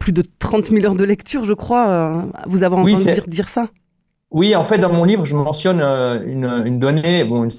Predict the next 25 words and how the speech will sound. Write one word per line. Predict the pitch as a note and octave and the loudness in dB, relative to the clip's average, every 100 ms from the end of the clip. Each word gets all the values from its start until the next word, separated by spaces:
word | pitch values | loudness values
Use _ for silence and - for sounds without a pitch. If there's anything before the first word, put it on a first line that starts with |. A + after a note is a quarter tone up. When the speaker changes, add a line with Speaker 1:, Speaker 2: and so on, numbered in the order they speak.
| - C3+ | -8 -6
Speaker 2:
une, | B2 - | -6 -4
voilà, | A2 B2 A2+ | -2 0 0
une | A2 | -2
donnée | B2 D3 D3 | 0 0 0
qui | |
a | G#2+ | -2
probablement | G2+ C3 C3 B2+ B2+ | -2 -4 -2 -2 -2
évolué. | A#2 A#2+ C3+ F3 F3+ - - _ - | 0 0 0 -2 -4 -18 -20 _ -6
Euh, | C3+ A#2+ | -2 0
mais | B2 B2 B2 A#2+ A#2+ - B2 | 0 -2 -4 -6 -8 -4 -4
toutes | - F3 | -2 0
les | E3 F#3 | 0 0
heures | |
sur | F#3 D3 | 0 -2
YouTube, | C3 D3 - F#3+ F#3 | -2 -6 -2 -2 0
on | C#3 | -2
a | B2+ | -2
trente | C3+ - D#3 - | -4 -6 -6 -2
mille | D3+ D3+ | -2 2
heures | D#3+ E3+ E3+ C#3 | 2 2 0 -2
de | B2+ | -2
vidéos | B2+ A#2+ C#3+ C#3+ D#3+ | -2 -2 -2 0 0
qui | E3+ | -2
sont | - B2+ | -12 -6
téléchargées. | C3 C3 C3+ B2+ A2+ | -4 -2 -2 -4 -6